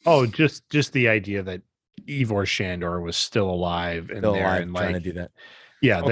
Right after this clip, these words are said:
Speaker 2: Okay.
Speaker 1: he had such an influence on the town
Speaker 2: Right.
Speaker 1: that here he
Speaker 2: Okay.
Speaker 1: is in a glass coffin that he would literally wake up every so often.
Speaker 2: Yeah.
Speaker 1: And,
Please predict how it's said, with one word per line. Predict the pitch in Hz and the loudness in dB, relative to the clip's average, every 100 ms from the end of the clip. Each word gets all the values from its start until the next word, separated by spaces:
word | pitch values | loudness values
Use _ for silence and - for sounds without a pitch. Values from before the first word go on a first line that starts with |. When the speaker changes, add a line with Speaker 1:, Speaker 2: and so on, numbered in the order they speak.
| 101 | 2
Speaker 2:
Okay. | |
Speaker 1:
he | 127 | 4
had | 117 113 | 4 2
such | - - 107 | 2 0 0
an | 104 | -2
influence | 104 110 101 110 95 92 | -4 -6 -4 -4 -4 -4
on | 92 | -6
the | 92 | -6
town | - 110 87 85 82 - _ _ _ _ _ | -4 -4 -2 -4 -8 -14 _ _ _ _ _
Speaker 2:
Right. | 104 82 | -12 -2
Speaker 1:
that | 101 | -2
here | 95 127 113 | 2 6 6
he | 107 | 6
Speaker 2:
Okay. | |
Speaker 1:
is | 104 | 4
in | 101 | 0
a | |
glass | 98 113 101 95 | -2 0 0 0
coffin | 107 104 98 95 | -2 -2 -2 -8
that | 92 | -8
he | 117 104 | -6 -4
would | 107 92 - _ | -2 -2 -4 _
literally | 135 127 120 107 104 | 2 6 6 4 2
wake | 98 107 92 | 2 -2 0
up | 147 113 | 0 0
every | 90 87 | -4 -8
so | - 87 | -10 -10
often. | 80 80 - 95 - _ _ - _ _ | -10 -12 -12 -14 -14 _ _ -20 _ _
Speaker 2:
Yeah. | 87 69 - | -8 -8 -2
Speaker 1:
And, | 143 135 127 | 2 2 0